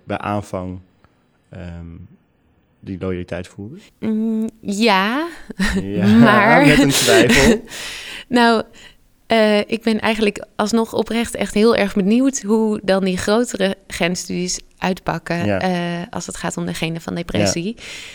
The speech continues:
Speaker 2: En ja, ik heb er geloof ik toch mijn laatste oordeel niet over geveld.
Speaker 1: Nee.
Speaker 2: Ehm, dus nou, ik ben,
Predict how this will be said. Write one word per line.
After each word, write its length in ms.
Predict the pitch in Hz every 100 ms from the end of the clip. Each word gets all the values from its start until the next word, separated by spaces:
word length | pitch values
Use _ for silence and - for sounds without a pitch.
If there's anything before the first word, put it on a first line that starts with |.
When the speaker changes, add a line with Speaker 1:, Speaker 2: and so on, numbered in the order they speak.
| - _
Speaker 2:
En 400 | - 196 202 190 - _ _ _ _ _ _ _ -
ja, 300 | 214 185 -
ik 360 | 175 - - -
heb 200 | - 202
er 120 | 208
geloof 260 | 196 - 208
ik 80 | 196
toch 180 | - 233
mijn 120 | 214
laatste 320 | 196 196 -
oordeel 280 | 208 196 180
niet 300 | 196 208 - -
over 260 | 185 185 185
geveld. 680 | 185 208 170 202 262 - - -
Speaker 1:
Nee. 140 | - 185
Speaker 2:
Ehm, 340 | 185 175 180 175 _ -
dus 300 | 190 180 - _ _ -
nou, 280 | - 208 175
ik 120 | 185
ben, 120 | 202